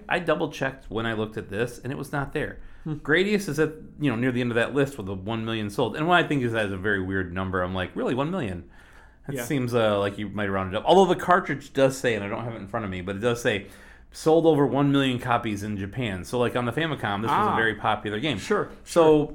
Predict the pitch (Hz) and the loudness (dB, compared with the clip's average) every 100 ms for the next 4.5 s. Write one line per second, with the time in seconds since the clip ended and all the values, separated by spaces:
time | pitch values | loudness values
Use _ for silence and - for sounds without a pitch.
0 | - 170 165 147 131 117 127 104 98 135 | 2 4 4 4 2 2 0 0 0 2
1 | - - 220 269 262 247 220 196 151 - | 2 2 4 6 6 4 0 -2 -4 0
2 | 196 180 151 - 156 151 - 131 127 - | 0 2 0 0 -2 -2 -4 -6 -6 -6
3 | 120 104 104 - 117 123 131 127 127 - | -8 -10 -12 -16 -16 -12 -10 -8 -10 -12
4 | - - 208 180 180 | -12 -6 -2 2 2